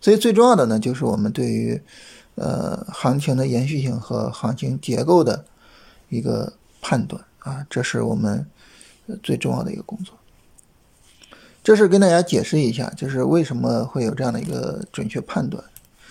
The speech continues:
第二个呢，跟大家聊一聊现在的这个行情，啊，现在呢，这个今天大涨，是吧？大家可能会问说，那为什么会有这么大的上涨？呃，我觉得和这个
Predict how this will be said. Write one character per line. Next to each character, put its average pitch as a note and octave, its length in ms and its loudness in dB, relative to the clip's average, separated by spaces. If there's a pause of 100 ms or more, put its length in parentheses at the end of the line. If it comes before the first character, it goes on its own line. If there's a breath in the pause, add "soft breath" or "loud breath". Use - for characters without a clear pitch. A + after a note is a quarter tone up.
(280 loud breath)
第 G#3+ 120 2
二 A#3 120 6
个 F3 120 2
呢， C3 120 0
跟 C3+ 120 0
大 C#3+ 40 0
家 C#3 140 0
聊 C3+ 220 0
一 C3+ 40 0
聊 B2+ 200 0
现 D3+ 240 -2
在 E3+ 120 4
的 B2+ 140 -2
这 A#2 140 -4
个 A#2+ 80 -6
行 - 280 -6
情， - 220 -8 (640)
啊， - 240 -10 (640 soft breath)
现 F#3 160 4
在 G3 160 6
呢， C3+ 300 2
这 C3+ 180 0
个 C#3+ 440 -2 (200)
今 D#3 160 0
天 E3 140 4
大 E3+ 180 0
涨， - 240 -6 (100)
是 - 60 -2
吧？ A#2 220 -4 (1500 loud breath)
大 - 100 6
家 G#3 120 10
可 G3 100 0
能 C3+ 140 2
会 D3+ 100 6
问 D#3 260 6
说， C#3+ 140 4
那 C3+ 260 0 (140)
为 E3+ 180 6
什 C#3+ 120 0
么 C3+ 100 2
会 D#3 140 4
有 A#2+ 100 2
这 F3+ 140 2
么 D3 80 2
大 C#3+ 160 2
的 A#2 80 -2
上 B2+ 200 -2
涨？ - 140 -6 (880 soft breath)
呃， - 140 2
我 C3 80 4
觉 C#3+ 160 4
得 A3+ 160 8
和 C#3+ 600 4 (100)
这 C3+ 180 0
个 A#2+ 440 -2